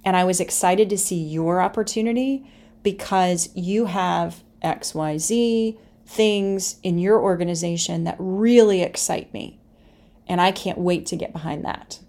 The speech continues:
So you see how you're taking these questions that seem to be focusing on past errors, mistakes, whatever, and you're turning it into, "Man, that was a great learning opportunity,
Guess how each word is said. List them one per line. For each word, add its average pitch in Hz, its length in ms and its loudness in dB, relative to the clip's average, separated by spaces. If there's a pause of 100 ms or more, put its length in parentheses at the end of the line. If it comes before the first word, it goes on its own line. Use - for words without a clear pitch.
(760)
So - 160 -4
you 254 140 6
see 349 340 2
how 320 200 4
you're 240 180 4
taking 233 500 0
these 185 220 0
questions 185 960 0 (280)
that 202 200 4
seem 269 420 6
to 311 100 6
be 240 160 2
focusing 202 640 2
on 160 220 0
past - 720 -2 (480)
errors, 175 680 2
mistakes, 170 760 0
whatever, 170 600 2 (440)
and 196 160 4
you're 185 120 2
turning 233 400 2
it 202 120 4
into, 170 800 0 (800)
"Man, 202 300 2
that 190 120 2
was 185 120 -4
a 180 40 -6
great 170 240 -4
learning 175 280 -2
opportunity, 160 760 -6